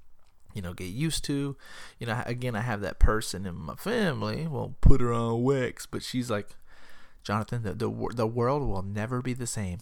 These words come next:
You, <sighs> I'm, I'm, I, I'm, I'm, I'm, I'm afraid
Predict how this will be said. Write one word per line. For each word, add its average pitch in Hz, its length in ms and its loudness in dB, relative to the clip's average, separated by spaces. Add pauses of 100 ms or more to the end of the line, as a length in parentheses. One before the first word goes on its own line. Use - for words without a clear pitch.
(220)
You, 110 180 -4 (240)
<sighs> - 260 10
I'm, 107 180 -2
I'm, 127 120 -4 (100)
I, 131 240 -2
I'm, 117 180 -8
I'm, 120 340 -10
I'm, 113 280 -6
I'm 113 140 -6
afraid 123 520 -4